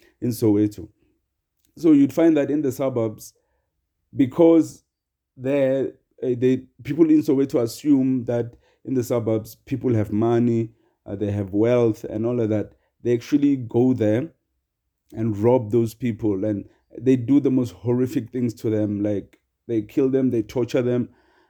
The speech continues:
There was this other video that I watched at some point, um, of a guy saying that, "I will put your child in a hot shower or in an oven.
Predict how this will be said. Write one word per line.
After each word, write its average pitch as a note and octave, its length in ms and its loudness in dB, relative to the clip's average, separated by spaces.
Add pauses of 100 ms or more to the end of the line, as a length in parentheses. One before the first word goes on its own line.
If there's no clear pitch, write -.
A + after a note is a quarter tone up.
(140)
There B2+ 120 0
was C3 160 4
this D3 180 0
other C#3 220 2
video B2 400 0
that A#2+ 160 -2
I A#2 100 0
watched A#2 400 0 (260)
at G#2+ 200 -8
some G#2 240 -4
point, A#2 400 0
um, G#2 340 -2 (360)
of B2 120 -4
a B2 80 2
guy A#2+ 280 2
saying A#2+ 380 0
that, A#2 300 -2
"I A#2+ 80 -4
will A#2+ 420 0 (340)
put D3 260 2
your B2+ 120 -2
child B2+ 300 -2
in B2 160 -2
a A2 80 2
hot A#2 220 -2
shower A2+ 500 0
or G2 360 -4
in A#2 140 0
an G#2+ 140 2
oven. G2+ 500 -4